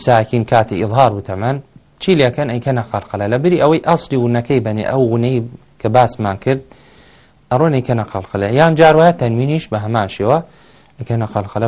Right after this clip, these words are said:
بە تایبەتی کە زۆر جەخت لە سوورەتی فاتحا کەمەوە، چونکە ڕۆژانە چەند جارێک خوێنین. ئەوەیە زۆر خەڵکیەڵێن چی؟ ئەنێ عەمتە،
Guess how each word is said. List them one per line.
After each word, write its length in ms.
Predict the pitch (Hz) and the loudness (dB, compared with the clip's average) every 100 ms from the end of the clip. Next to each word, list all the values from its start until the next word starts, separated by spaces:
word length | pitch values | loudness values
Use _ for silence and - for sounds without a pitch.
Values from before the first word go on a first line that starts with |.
| 110 | -2
بە 40 | 110 | 0
تایبەتی 560 | 104 101 104 - 113 120 120 - _ _ _ | -2 0 -6 -4 -4 -4 -6 -18 _ _ _
کە 100 | 107 104 | -8 -4
زۆر 180 | 117 104 104 | -2 -2 -2
جەخت 240 | 107 - - | -4 -4 -8
لە 60 | 101 | -8
سوورەتی 320 | - 110 110 - | -4 -2 -2 -2
فاتحا 400 | 104 98 - 131 117 | -4 -4 2 2 2
کەمەوە، 260 | 117 107 104 | 0 -4 -6
چونکە 240 | - - 107 107 _ _ _ _ _ | -10 -6 -4 -4 _ _ _ _ _
ڕۆژانە 480 | 110 107 104 107 117 - _ | -4 0 -2 0 -4 -6 _
چەند 160 | - 107 120 | -10 -4 4
جارێک 280 | 147 139 123 | 6 4 -2
خوێنین. 320 | 117 113 110 113 _ - - - _ _ _ | -2 -2 -2 -6 _ -20 -20 -20 _ _ _
ئەوەیە 340 | 131 143 139 135 123 120 | 6 8 6 4 0 2
زۆر 200 | 131 139 120 - - - | 4 4 2 -10 -20 0
خەڵکیەڵێن 460 | 120 - 123 135 131 | 0 2 -2 -2 -4
چی؟ 80 | - - | -8 0
ئەنێ 280 | 135 143 135 131 131 | 2 4 4 4 4
عەمتە، 560 | 139 139 135 135 139 | 4 2 0 4 4